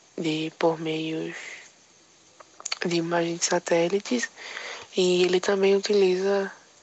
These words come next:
alguns equipamentos, como o gravímetro, o magnetômetro, os sniffers, que são farejadores,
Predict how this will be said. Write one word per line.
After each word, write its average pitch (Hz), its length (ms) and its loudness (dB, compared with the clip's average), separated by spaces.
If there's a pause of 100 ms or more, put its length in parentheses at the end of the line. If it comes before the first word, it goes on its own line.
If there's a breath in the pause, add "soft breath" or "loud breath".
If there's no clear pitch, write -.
(580)
alguns 175 420 2
equipamentos, 175 800 0 (460)
como 160 1000 0 (960 loud breath)
o 196 100 4
gravímetro, 180 1400 2 (180)
o 185 100 2
magnetômetro, 175 1300 2 (680 loud breath)
os 190 80 6
sniffers, 185 760 4
que 185 160 0
são 170 400 2
farejadores, 170 800 2